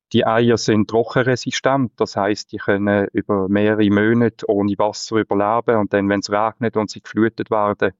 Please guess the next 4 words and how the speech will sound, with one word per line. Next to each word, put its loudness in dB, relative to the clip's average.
ähm, 2
ja, 0
schlüpfen -2
sie. -2